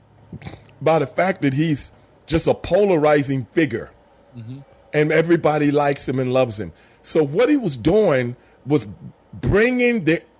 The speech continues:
Speaker 1: the traditional black colleges up again, whereas they used to be up back in the day. A lot of people don't know this, Vince. Do you know the majority of the African-American players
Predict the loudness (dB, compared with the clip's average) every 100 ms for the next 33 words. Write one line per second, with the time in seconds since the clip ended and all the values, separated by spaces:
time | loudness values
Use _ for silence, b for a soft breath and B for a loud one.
0 | b b b -18 -16 -2 0 2 0 2
1 | 0 2 0 0 0 0 -2 -4 -2 -6
2 | -6 0 0 0 -2 -2 2 0 0 -6
3 | b b 0 0 2 2 2 0 0 0
4 | 0 0 0 -2 2 2 2 0 0 -2
5 | 0 -2 -2 0 0 -2 B B 0 2
6 | 2 2 0 0 0 2 0 0 0 0
7 | 0 -2 -2 -2 0 -2 B B -2 0
8 | 2 2 2 2 2 2 2 0 0 0
9 | 2 2 2 0 B B _ -2 0 -4
10 | 0 0 0 -2 0 2 2 0 0 -4
11 | -4 0 2 2 -2 -10